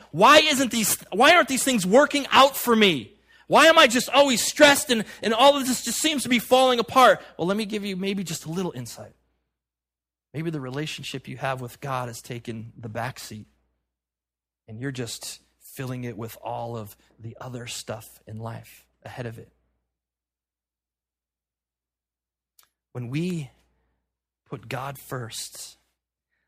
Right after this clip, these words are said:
then the Spirit of God will fill you,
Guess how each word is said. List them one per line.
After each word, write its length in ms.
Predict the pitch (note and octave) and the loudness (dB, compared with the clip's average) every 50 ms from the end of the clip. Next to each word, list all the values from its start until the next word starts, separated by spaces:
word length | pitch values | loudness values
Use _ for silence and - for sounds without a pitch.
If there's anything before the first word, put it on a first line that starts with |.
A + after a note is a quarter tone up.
| _ _ _ - | _ _ _ -18
then 80 | B2 A2+ | -16 -14
the 80 | A2 | -12
Spirit 720 | - - - - - - - _ D3+ D3+ E3+ F3 E3 D3+ - | -10 -10 -8 -8 -10 -12 -12 _ -16 -14 -12 -12 -14 -14 -14
of 260 | - C3 A2+ A2 A2 | -14 -14 -16 -16 -16
God 480 | - C3+ B2+ B2 A#2+ A#2 A2+ - - - _ _ _ _ _ | -14 -12 -10 -10 -10 -10 -12 -14 -16 -20 _ _ _ _ _
will 140 | - A2+ G#2+ - - - | -18 -18 -18 -18 -20 -18
fill 180 | - C3 B2 B2 | -16 -14 -12 -12
you, 220 | A2+ G#2+ G2+ G2+ | -14 -14 -16 -20